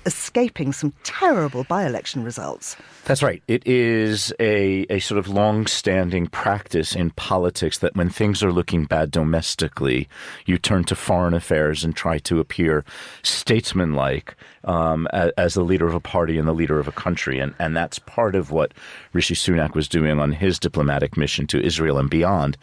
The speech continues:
Speaker 2: throughout the Middle East, although it was impossible, um, in the local media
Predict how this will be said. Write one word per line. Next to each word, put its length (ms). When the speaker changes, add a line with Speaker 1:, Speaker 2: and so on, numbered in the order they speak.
Speaker 2:
throughout 400
the 80
Middle 280
East, 240
although 360
it 120
was 220
impossible, 1000
um, 260
in 160
the 80
local 340
media 500